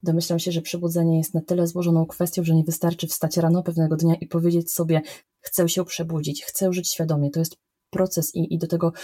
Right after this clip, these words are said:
potrzebna jest właśnie ta, ta regularność, zmiana też sposobu i stylu swojego życia.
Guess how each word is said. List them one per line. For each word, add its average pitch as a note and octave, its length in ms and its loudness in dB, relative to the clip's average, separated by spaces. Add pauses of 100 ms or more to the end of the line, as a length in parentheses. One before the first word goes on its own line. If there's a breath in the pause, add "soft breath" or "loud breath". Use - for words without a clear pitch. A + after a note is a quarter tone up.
(160 loud breath)
potrzebna F3 480 2
jest D#3+ 180 2
właśnie E3 320 -2
ta, D#3 160 -2
ta D#3 140 -2
regularność, E3 840 2
zmiana D#3 400 2
też D#3+ 220 -4
sposobu F3 640 0 (240 loud breath)
i E3 80 -4
stylu E3+ 280 0
swojego D#3+ 380 -2
życia. D#3 360 0